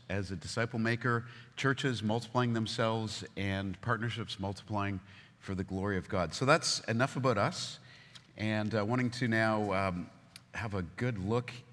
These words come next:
in our text in Mark chapter seven. So this, um, this passage really fits this time that we're in. If we go to the first slide here, the,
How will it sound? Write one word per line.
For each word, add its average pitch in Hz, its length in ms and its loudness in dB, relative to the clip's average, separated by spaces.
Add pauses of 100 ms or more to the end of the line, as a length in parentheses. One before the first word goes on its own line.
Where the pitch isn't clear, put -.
(120)
in 98 300 -4
our 90 180 -4
text - 400 -2
in 95 80 0
Mark 104 220 2
chapter 104 340 0
seven. 95 340 0 (420)
So 143 180 2
this, 196 380 4
um, 143 260 6 (400)
this 156 240 4
passage 147 720 6
really 139 260 4
fits - 420 0 (300)
this 131 220 0
time 139 320 2
that 123 120 2
we're 107 140 2
in. 107 300 4 (440)
If - 120 -4
we 113 40 2
go 120 140 4
to 113 160 -4
the 107 100 2
first 127 300 0
slide 123 240 6
here, 113 340 2
the, 110 200 -2